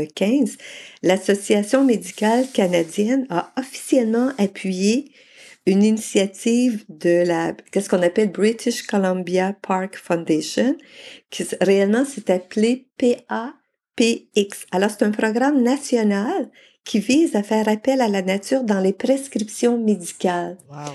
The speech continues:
Speaker 1: Vous savez, la, la Colombie-Britannique a été la première province qui, justement, d'où les médecins pouvaient prescrire la nature. Le Québec, maintenant, peut le faire aussi.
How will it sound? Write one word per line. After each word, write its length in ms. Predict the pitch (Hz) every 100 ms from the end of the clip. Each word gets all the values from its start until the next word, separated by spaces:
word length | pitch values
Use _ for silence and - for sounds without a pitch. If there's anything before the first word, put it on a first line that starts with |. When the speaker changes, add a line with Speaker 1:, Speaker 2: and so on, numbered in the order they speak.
| 131 - -
Speaker 1:
Vous 80 | 180
savez, 300 | 214 214 285
la, 380 | 202 175 175 -
la 140 | 175
Colombie-Britannique 760 | 175 220 214 202 208 208 269 269
a 120 | 180
été 260 | 180 - 226
la 100 | 170
première 400 | 202 196 220 220
province 680 | 196 180 175 190 233 - - - - - _
qui, 280 | - 233 214
justement, 840 | 185 190 - 185 185 185 202 214 - - -
d'où 320 | 339 170 220
les 160 | 226 180
médecins 520 | 185 202 - 208 233 - _ _
pouvaient 320 | - 196 208
prescrire 680 | 208 214 220 - 214 208 214
la 160 | 185 170
nature. 420 | 165 - - 156
Le 160 | 160
Québec, 560 | 180 - 208 180 285 - 196
maintenant, 560 | 175 180 190 196 208 208
peut 100 | 202
le 140 | 185 170
faire 320 | - 180 170
aussi. 460 | 156 - - 233